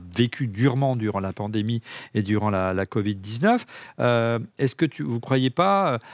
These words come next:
aujourd'hui que justement, il y a à changer ce, ce, ce centre de gravité ? Il pourra pas, à vitam aeternam. On voit qu'ils essaient de, de, de, de déplacer les pions,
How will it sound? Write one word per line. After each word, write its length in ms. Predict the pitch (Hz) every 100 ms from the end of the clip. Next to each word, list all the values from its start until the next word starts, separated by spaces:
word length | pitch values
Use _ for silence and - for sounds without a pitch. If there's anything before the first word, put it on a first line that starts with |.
| - -
aujourd'hui 480 | 113 120 117 185
que 160 | 214 131
justement, 680 | 104 131 - 147 220 226 -
il 80 | 113
y 120 | 107
a 300 | 127 117 98 -
à 100 | 107
changer 360 | - 131 120 131
ce, 380 | - 117 101
ce, 180 | 95 - 98 104 117 -
ce 180 | 104 95
centre 320 | - 110 104
de 60 |
gravité ? 460 | 98 104 113 151 202 - -
Il 100 | 107
pourra 240 | - 107 107
pas, 220 | 160 151
à 80 | 107
vitam 320 | 98 - 101
aeternam. 560 | 92 101 110 180 165 113 - - _ -
On 60 |
voit 180 | 95 139
qu'ils 200 | - 101
essaient 220 | 95 117
de, 120 | 95
de, 160 | 87 90
de, 220 | 82 87 - - -
de 60 |
déplacer 460 | 98 104 113 107 110
les 80 | 104
pions, 480 | - 117 110 110